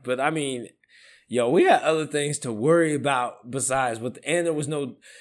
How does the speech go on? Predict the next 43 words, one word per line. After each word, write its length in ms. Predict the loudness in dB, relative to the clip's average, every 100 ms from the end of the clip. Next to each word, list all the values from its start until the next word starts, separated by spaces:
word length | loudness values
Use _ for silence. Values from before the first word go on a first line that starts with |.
| -18 -6
you 120 | -4
know, 100 | -2
music 300 | -2 -2 -2
videos 400 | -2 0 0 -2
were 100 | -6
different 480 | -2 -4 -4 -8 -6
and 100 | -8
stuff, 460 | -4 -2 -2 -4
and 240 | -8 -8 -8
there 80 |
was 220 | -6 -6 -6
no 140 | -10
tours, 500 | -10 -6 -6 -6 -8
and 120 | -6
so 140 | -2 -2
it 40 |
was 120 | -2
just 180 | -4 -6
a 60 | -6
different 400 | -6 -6 -10 -12
time. 400 | -10 -10 -12 -14 _ _ _ _
But 320 | -4 -4 -6 -8
it, 140 | -8 -8 0
I 120 | 2
listened 400 | 4 2 0 -2
to 220 | -4 -2
it, 160 | -2 -4 -4
and 160 | -2 2
I 100 | 0
really 480 | 0 0 2 4
loved 380 | 4 2 2 0
it, 180 | -2 -2
and 300 | -4 -8 -12 -18 _ _
I'm 80 | -12
probably 240 | -2 0 0
gonna 140 | -2
listen 200 | -4 -6
to 40 | -4
it 80 |
after 240 | -4 -4 -8
this 100 | -10
podcast. 580 | -2 -2 0 -2 -4 -6 -16 -20 -14 4
But 260 | 6 6